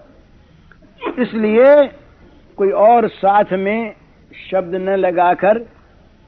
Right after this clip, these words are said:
और युगल चरण नाम लिया, दोनों चरण इनके। तो ये नन्हे नन्हे पांवों से अपना घसीटते हुए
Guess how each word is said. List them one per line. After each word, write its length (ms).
और 440
युगल 440
चरण 320
नाम 340
लिया, 220
दोनों 420
चरण 320
इनके। 280
तो 120
ये 300
नन्हे 400
नन्हे 400
पांवों 460
से 340
अपना 520
घसीटते 580
हुए 340